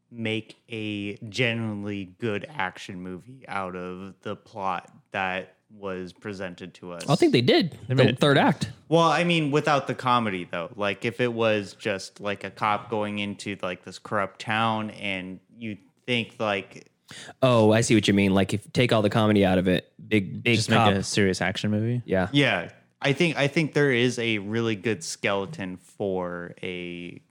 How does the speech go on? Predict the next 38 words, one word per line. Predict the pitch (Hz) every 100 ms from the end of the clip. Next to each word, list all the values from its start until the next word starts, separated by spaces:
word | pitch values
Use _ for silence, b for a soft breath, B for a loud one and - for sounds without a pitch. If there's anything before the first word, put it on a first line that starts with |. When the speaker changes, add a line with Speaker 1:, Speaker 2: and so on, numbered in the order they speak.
| _ 107
Speaker 1:
great | 95 107 110 107 107
action | - 90 92 - 98
movie. | 92 90 90 90 - b b b b _
Speaker 2:
Well, | 127 120
Speaker 1:
But, | 175 170 135
Speaker 2:
I | 156
Speaker 1:
I | 165
mean, | 165 151
it's | 143
not | - 139
necessary, | 123 127 117 - 104 95
though, | 87 92 95
either, | 139 113 95
because | 87 - 95 90 90
it's | 98 98 - -
Speaker 3:
You |
Speaker 1:
like | 101
Speaker 3:
have | 107 95
this. | 135 - - - B B
Speaker 1:
You | 120
have | 107 101
this. | 123 -
Speaker 2:
Well, | 139 135 -
I, |
Speaker 1:
Exactly. | 113 120 95 92 -
Speaker 2:
I |
think | 131 190 180
that, | 135 113 - 92
that | 110 -
it | 120
just | 131 131
shows | - 120 113 - -
the | 113 110 101 98 90 - _ -
prowess | 123 110 107 104 - -
of | - 95 92 92
Edgar | - 101 98
Wright | 95 95 95 -
because | 98 - 95 92